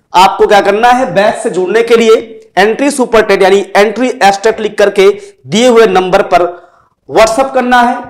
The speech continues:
अगर आप WhatsApp नहीं करते हैं तो आपको कॉल करना है, तो कॉल करने के लिए आपको इन दिए गए नंबरों पर आप कॉल कर सकते हैं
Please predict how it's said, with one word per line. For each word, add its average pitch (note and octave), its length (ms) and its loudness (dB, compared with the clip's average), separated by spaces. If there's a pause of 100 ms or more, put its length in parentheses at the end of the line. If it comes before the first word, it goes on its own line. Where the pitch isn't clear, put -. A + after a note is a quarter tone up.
(600)
अगर G3+ 200 4
आप A3+ 300 2
WhatsApp G#3 440 2
नहीं A3+ 240 0
करते C4 320 0
हैं B3 160 -2
तो B3 80 0
आपको A3 280 4
कॉल A3+ 340 2
करना A3 280 2
है, G3 300 4 (340)
तो G3+ 60 -4
कॉल A3+ 300 4
करने A3+ 300 2
के G3+ 120 4
लिए G3 180 4
आपको F3+ 580 0 (200)
इन A3 200 -4
दिए B3+ 240 2
गए F#3+ 440 2
नंबरों G#3+ 500 2
पर F#3 100 2
आप F3+ 280 2
कॉल F3 180 -2
कर E3+ 160 -8
सकते F#3+ 280 -10
हैं G#3+ 460 -6